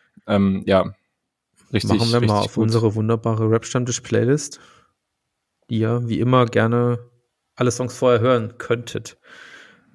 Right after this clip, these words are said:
Speaker 2: Aber wir machen nur
Speaker 1: Yes.
Speaker 2: die guten Sachen drauf. Also den Materia-Song mache ich jetzt
Speaker 1: <laughs>
Speaker 2: nicht drauf.
Speaker 1: Findet man, wenn man ihn sich unbedingt geben möchte.
Speaker 2: Ja, hat man vielleicht auch wirklich mit-, mitbekommen. So, naja, egal.
Speaker 1: Ja.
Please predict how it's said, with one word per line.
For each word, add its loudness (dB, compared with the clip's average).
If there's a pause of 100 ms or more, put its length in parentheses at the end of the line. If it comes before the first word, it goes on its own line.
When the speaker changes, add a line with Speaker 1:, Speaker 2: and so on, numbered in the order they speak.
(400)
Speaker 2:
Aber 2
wir 6
machen 4
nur 6
Speaker 1:
Yes. 0
Speaker 2:
die -10
guten -4
Sachen 2
drauf. -4
Also -4
den -2
Materia-Song 2
mache 4
ich 2
jetzt 0
Speaker 1:
<laughs> 0
Speaker 2:
nicht -4
drauf. -6 (880)
Speaker 1:
Findet 2
man, 4
wenn 4
man 2
ihn 0
sich -4
unbedingt 2
geben 4
möchte. 0
Speaker 2:
Ja, 2 (260)
hat 0
man 2
vielleicht 2
auch -6
wirklich -4
mit-, -8 (220)
mitbekommen. -12
So, -8
naja, -6 (280)
egal. -8 (500)
Speaker 1:
Ja. 2